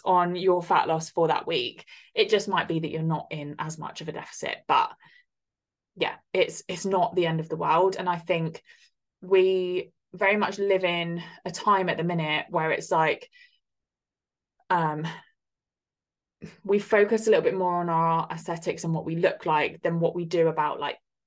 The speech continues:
our relationships with people and our social battery and, like, our happiness when it comes to our relationships.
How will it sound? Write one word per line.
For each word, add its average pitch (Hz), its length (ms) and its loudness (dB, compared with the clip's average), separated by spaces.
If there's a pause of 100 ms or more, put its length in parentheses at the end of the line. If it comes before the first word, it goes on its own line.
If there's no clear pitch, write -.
(100)
our 175 140 2
relationships 165 560 -2
with - 80 -18
people 160 580 0
and 151 520 -2 (100)
our 156 400 4
social 165 480 0
battery 160 460 -4
and, 156 100 -8
like, 151 200 -8
our 160 80 2
happiness 165 600 -4
when 160 80 -4
it - 120 -8
comes 160 320 -8
to 156 340 -6
our 160 160 0
relationships. 160 720 -2